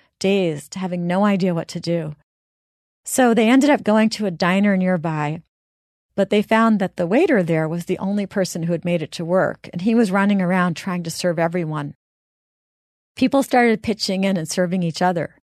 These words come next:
Suzanne's husband helped the waiter deliver plates to the other tables.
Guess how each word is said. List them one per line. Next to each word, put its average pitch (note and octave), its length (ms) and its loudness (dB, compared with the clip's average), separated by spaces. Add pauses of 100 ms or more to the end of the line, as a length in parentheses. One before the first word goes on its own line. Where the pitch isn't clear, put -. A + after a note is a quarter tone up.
(460)
Suzanne's G#3+ 520 2
husband G3+ 420 0
helped F#3 280 -2
the F#3+ 60 -2
waiter F3 380 2
deliver F3 380 0
plates F3+ 380 -2
to - 120 -10
the D#3 140 -2
other E3+ 160 -4
tables. E3 640 -4